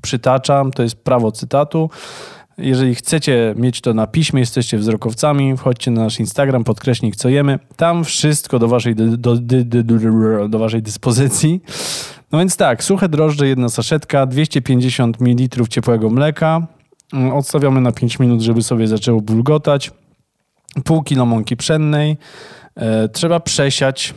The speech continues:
dodać do tego pięćdziesiąt gramów cukru, szczyptę soli. E, w mące robimy wgłębienie i dolewamy mleko z drożdżami, jedno jajko, dwa żółtka, no i wyrabiamy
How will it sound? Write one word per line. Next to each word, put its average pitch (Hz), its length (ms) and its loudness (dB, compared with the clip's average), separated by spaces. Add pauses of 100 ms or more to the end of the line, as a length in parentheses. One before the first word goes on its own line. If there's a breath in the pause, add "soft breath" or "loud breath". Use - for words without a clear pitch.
dodać 143 360 0
do 123 100 0
tego 123 220 -2
pięćdziesiąt 123 440 -2
gramów 113 320 0
cukru, 135 320 -2
szczyptę 117 380 -4
soli. 165 420 0 (640 loud breath)
E, 117 380 -4
w 123 80 0
mące 160 360 2
robimy 139 420 2
wgłębienie 123 680 0
i 131 60 -4
dolewamy 120 460 0
mleko 123 340 0
z 107 60 -2
drożdżami, 127 720 0 (140)
jedno 160 300 0
jajko, 135 640 0
dwa 127 420 0
żółtka, 131 680 0
no 151 120 0
i 180 80 2
wyrabiamy 120 680 0